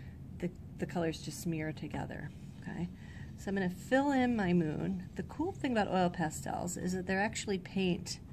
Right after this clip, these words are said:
like a paint stick, and they cover an area really well. They're more liquidy than a crayon, okay? I'm also going to put in my,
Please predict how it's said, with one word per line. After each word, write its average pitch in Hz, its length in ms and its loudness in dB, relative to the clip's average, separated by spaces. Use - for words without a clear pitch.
like 175 120 -4
a 175 40 0
paint 190 340 -4
stick, - 600 -4
and 160 140 -2
they 156 120 -4
cover 196 580 0
an 170 140 -4
area 151 560 0
really 196 400 2
well. 156 480 -4
They're 185 120 2
more 208 680 2
liquidy 175 600 -2
than 156 120 -4
a - 40 -6
crayon, - 480 -6
okay? - 240 -6
I'm 196 120 0
also 294 280 2
going 233 200 2
to 190 60 2
put 202 220 0
in 190 220 4
my, 165 460 2